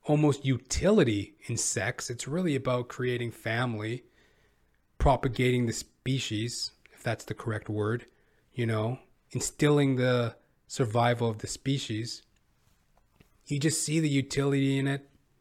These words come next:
You see the cost of it, you know, it's like, you gotta play a lot of games to have a sexual partner. You know what I mean? You have to be honest and real as a person to engage in a sexual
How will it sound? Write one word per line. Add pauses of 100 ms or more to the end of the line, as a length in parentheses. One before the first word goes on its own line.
(840)
You
see
the
cost
of
it,
you
know,
it's
like, (240)
you
gotta
play
a
lot
of
games (920)
to
have
a
sexual
partner. (760)
You
know
what
I
mean? (960)
You
have
to
be (500)
honest
and
real
as
a
person (840)
to
engage
in
a
sexual